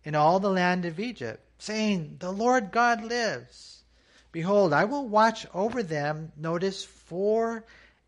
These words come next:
adversity,'" aye, 'and not for good. And all the men of Judah who are in the land of Egypt shall be consumed by the sword and by famine until there is an end to them.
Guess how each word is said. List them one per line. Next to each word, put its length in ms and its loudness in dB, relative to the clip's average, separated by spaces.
adversity,'" 1600 -8
aye, 480 -8
'and 220 -6
not 300 2
for 240 -6
good. 640 -4
And 120 -2
all 240 8
the 100 0
men 300 -2
of 160 -2
Judah 400 -2
who 100 -4
are 140 2
in 80 0
the 80 -2
land 300 2
of 120 -4
Egypt 380 -4
shall 180 -2
be 140 -4
consumed 720 -8
by 220 2
the 180 -12
sword 720 -6
and 160 -8
by 180 -8
famine 920 -6
until 320 -2
there 200 2
is 140 -4
an 100 -8
end 560 -4
to 160 -10
them. 420 -12